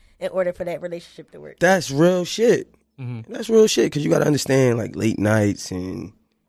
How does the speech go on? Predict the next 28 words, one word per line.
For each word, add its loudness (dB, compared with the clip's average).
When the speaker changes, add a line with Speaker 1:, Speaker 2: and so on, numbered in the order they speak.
Speaker 2:
every 2
day 4
ain't 2
gonna 2
be 0
like, -4
"I'm -6
not 0
under -2
you," -10
or, -10
"I'm -4
not -4
with -2
you," -6
or, -8
"I -8
can't -4
answer 0
the -2
phone 2
right -2
now." -12
Like, -12
Speaker 3:
Mm-hmm. -12
Speaker 2:
it's -10
like -2
that. -8